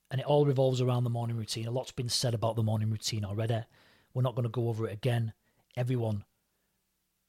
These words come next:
every man and his dog seem to be like, "Oh, you've gotta do this in the morning, do that in the morning." But mornings are sacred, and if you can set yourself up in an optimal state in the morning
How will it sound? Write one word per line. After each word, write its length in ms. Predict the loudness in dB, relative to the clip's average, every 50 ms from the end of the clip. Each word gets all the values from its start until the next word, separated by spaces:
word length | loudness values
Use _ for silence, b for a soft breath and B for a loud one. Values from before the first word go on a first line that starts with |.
| -6 -4
every 160 | -2 0 2
man 140 | 4 4 4
and 80 | 4
his 100 | 2 2
dog 260 | 2 2 0 0 0
seem 240 | -2 -2 0 0 0 0
to 140 | -2 -4
be 140 | -2 -2 0
like, 260 | 0 0 -2 -4 -4
"Oh, 120 | -4 -4 -2
you've 120 | -2 -2
gotta 160 | 0 0 0
do 100 | 0 0
this 220 | -2 -2 -2 0 -2
in 60 | -2
the 60 | -2
morning, 280 | 0 0 0 -2 -2 -2
do 160 | -2 -2 0
that 140 | 0 -2 -2
in 60 | -2
the 40 | -2
morning." 260 | -2 0 0 0 0
But 220 | -2 -4 -4 0
mornings 380 | 4 6 6 6 6 6 6 8
are 140 | 8 8 8
sacred, 600 | 6 4 4 4 2 2 2 2 2 2 2 -2 B B B B B B
and 100 | 0 0
if 80 | 2 2
you 120 | 0 2
can 100 | 2 2
set 240 | 2 4 2 2 2
yourself 460 | 4 2 2 4 4 4 2 2 2
up 200 | 0 0 0 -4 -16 _ _ _ _ _ b b b b b b
in 100 | -6 -2
an 60 | -2
optimal 400 | -2 -2 0 0 2 2 4 4
state 400 | 4 4 4 4 2 2 0 0
in 60 | 0 2
the 60 | 2
morning 440 | 2 2 2 2 0 0 0 -2